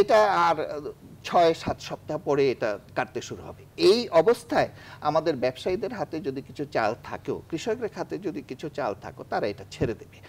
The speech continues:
কারণ এর, এটা, এটা ছয় সপ্তাহ পরে আর এটার এত ভ্যালু থাকবে না। এই সব কারণে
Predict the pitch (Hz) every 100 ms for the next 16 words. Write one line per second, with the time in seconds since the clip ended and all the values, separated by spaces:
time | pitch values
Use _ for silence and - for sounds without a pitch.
0 | - - 156 196 202 - 190 208 - 175
1 | 160 - - 190 190 185 - 196 202 208
2 | 208 202 165 143 139 151 - 143 143 113
3 | 90 104 87 - - - - - - -
4 | - - 185 220 285 - - 320 - 220
5 | 214 165